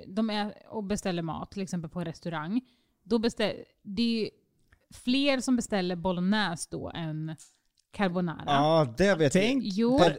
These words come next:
Speaker 3: jag tror väldigt mycket som är upphypat med pasta carbonara.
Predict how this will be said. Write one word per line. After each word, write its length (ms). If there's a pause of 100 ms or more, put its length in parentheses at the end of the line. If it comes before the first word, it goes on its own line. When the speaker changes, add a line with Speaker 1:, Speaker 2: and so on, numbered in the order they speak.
(120)
Speaker 3:
jag 240
tror 360 (840)
väldigt 680
mycket 540 (720)
som 300
är 80
upphypat 560
med 160
pasta 260
carbonara. 540